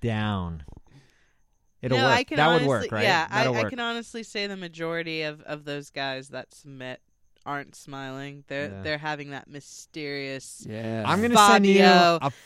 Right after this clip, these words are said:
Speaker 2: that
Speaker 1: yeah.
Speaker 2: mysterious Fabio
Speaker 1: I'm
Speaker 2: look.
Speaker 1: gonna fucking send you a nude front back of me, fully hard chakra, baby. Just fucking, ah!
Speaker 3: Wow.
Speaker 1: Right? That'll work.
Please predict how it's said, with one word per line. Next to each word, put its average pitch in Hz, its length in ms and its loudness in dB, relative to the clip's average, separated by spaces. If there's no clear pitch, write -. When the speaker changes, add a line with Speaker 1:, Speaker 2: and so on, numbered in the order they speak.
Speaker 2:
that 196 160 0
Speaker 1:
yeah. - 20 -16
Speaker 2:
mysterious 180 720 -2
Fabio 151 640 -4
Speaker 1:
I'm 165 160 0
Speaker 2:
look. 233 80 -2
Speaker 1:
gonna 233 200 -2
fucking 180 440 -2
send 151 320 0
you 135 380 0
a 123 80 -6
nude 143 640 2
front 160 380 -4
back 160 300 -2
of 165 40 0
me, 139 260 -2
fully 185 280 -4
hard 143 360 -4
chakra, 143 640 -6
baby. 101 400 -8
Just 104 260 -14
fucking, - 280 -10
ah! - 840 -2
Speaker 3:
Wow. 127 280 -2
Speaker 1:
Right? 127 280 -6
That'll 135 240 -4
work. 110 320 -8